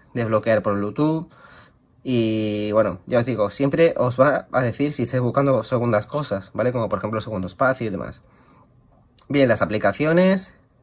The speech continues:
esto sigue igual, separada en grupos, ajustes adicionales,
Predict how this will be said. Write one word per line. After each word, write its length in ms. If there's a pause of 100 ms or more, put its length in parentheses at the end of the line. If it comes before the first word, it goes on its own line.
(340)
esto 220
sigue 220
igual, 400 (640)
separada 440
en 100
grupos, 560 (1500)
ajustes 420
adicionales, 840